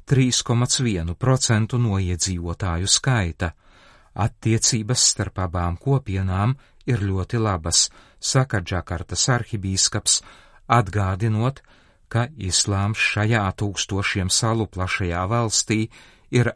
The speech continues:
atvērts un tolerants. Viņš arī norāda uz ilgo labu attiecību vēsturi starp Indonēziju un Vatikānu,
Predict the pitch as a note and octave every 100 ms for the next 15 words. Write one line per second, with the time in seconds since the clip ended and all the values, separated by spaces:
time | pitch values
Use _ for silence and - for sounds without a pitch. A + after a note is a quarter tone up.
0 | - F#2+ - F2+ F2+ G2 - F#2+ F2+ B2
1 | A2+ F2 E2+ E2 F2 - - _ _ -
2 | F#2 E2 - G2 E2+ E2 F#2+ A#2 A2+ F#2+
3 | G2 F#2+ G#2 _ - B2 A2 B2+ A#2+ G#2
4 | G2 E2+ F#2 E2+ F#2 A#2 - G#2+ G2 -
5 | G#2 E2+ F2 G2+ A#2+ A2+ - A2 G#2 -
6 | - _ - - B2 C3+ - G2+ G2+ F#2
7 | G#2 G2+ G2+ - A2+ F#2+ D#2+ E2 G#2+ A2+
8 | - F#2+ F#2+ G#2